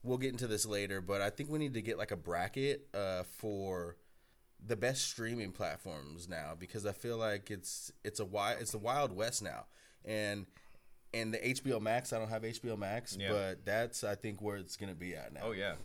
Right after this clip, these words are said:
Speaker 1: But we'll, we'll get into that later for sure.
Speaker 2: Yeah, definitely. I mean, the, it's pretty much getting to a point where there's so many streaming platforms that you're gonna end up paying more <laughs> for those than you are for, like, if you were doing, you know, other things like cable and stuff back in the day. So,
Speaker 1: Oh, yeah.
Speaker 2: um,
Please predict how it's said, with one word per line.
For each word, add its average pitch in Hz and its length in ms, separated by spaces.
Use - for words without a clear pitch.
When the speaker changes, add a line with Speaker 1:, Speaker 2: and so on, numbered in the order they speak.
Speaker 1:
But 117 100
we'll, 123 540
we'll 117 280
get 101 240
into 101 220
that 82 200
later 82 300
for 87 160
sure. - 360
Speaker 2:
Yeah, 98 260
definitely. 76 480
I 80 80
mean, 78 240
the, 90 120
it's 131 160
pretty 127 200
much 110 240
getting 90 200
to 82 80
a 80 40
point 92 300
where 80 80
there's 82 180
so 98 120
many 82 180
streaming 80 400
platforms 80 540
that 78 100
you're 80 100
gonna 80 200
end 76 120
up 73 140
paying 82 320
more 90 240
<laughs> - 20
for - 180
those 107 380
than 98 160
you 95 160
are 95 160
for, 87 220
like, 76 240
if 90 140
you 92 100
were 85 100
doing, 85 420
you 87 80
know, 78 160
other 98 160
things 69 280
like 60 160
cable 82 280
and 67 100
stuff - 280
back - 180
in 57 80
the 67 80
day. 82 300
So, 71 320
Speaker 1:
Oh, 95 80
yeah. 80 80
Speaker 2:
um, 71 320